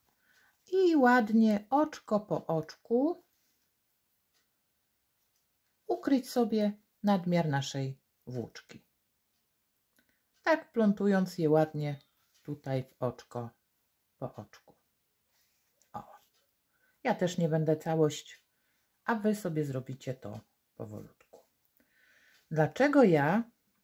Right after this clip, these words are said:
zostawiłam tutaj taki kawałek? Bo to wszystko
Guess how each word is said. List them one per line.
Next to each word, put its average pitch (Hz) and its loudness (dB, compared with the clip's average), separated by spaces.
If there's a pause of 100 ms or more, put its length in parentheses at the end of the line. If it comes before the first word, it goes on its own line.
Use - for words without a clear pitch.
(920)
zostawiłam 160 -2
tutaj 139 -6 (600)
taki 269 -8
kawałek? - -8 (1080)
Bo 156 -10
to 285 4
wszystko 165 -2